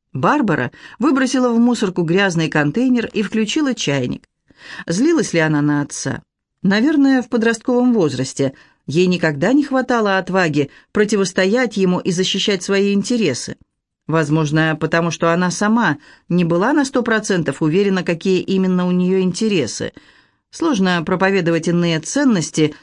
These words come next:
нежели те, что тебе с детства прививают в семье. Сложно поверить, что твой выбор не вздор, не ошибка, не каприз, а действительно нечто стоящее. К совершеннолетию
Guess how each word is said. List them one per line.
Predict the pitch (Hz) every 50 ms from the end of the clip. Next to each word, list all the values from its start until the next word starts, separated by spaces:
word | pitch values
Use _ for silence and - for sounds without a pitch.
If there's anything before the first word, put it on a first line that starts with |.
| _ _
нежели | - 185 185 185 165 156 170 165 160 156
те, | 156 - 240 254
что | 226 - - 170
тебе | 160 165 160 160 160 151
с | 139
детства | 131 139 196 214 208 - - 185 165
прививают | 151 170 175 170 175 165 170 180 175 170 156 160
в |
семье. | - - 202 190 190 165 147 127 135 156 - _ _ _ _ _ _ _ _
Сложно | _ - - 156 202 262 254 254 240
поверить, | - 180 160 151 147 170 214 233 208
что | - - 165 151
твой | - 156 156 151
выбор | 139 151 185 190 180 165
не | 156 160 151
вздор, | 127 131 120 - 156 208 214 147
не | 139 135 139
ошибка, | 135 135 - - 240 247 - - - 147
не | 147 147
каприз, | 143 165 160 160 254 277 285 269 - - - - - - -
а | - - 208
действительно | 208 208 220 214 - 294 330 311 - 262 247
нечто | 233 208 202 220 233 - - - 220
стоящее. | 214 - - 180 175 165 156 151 151 - - 147 139 135 - _ _ _ _ _ _ _ _
К | -
совершеннолетию | - - 190 175 175 165 - 185 170 170 165 160 165 196 247 247 - 190 165 156 147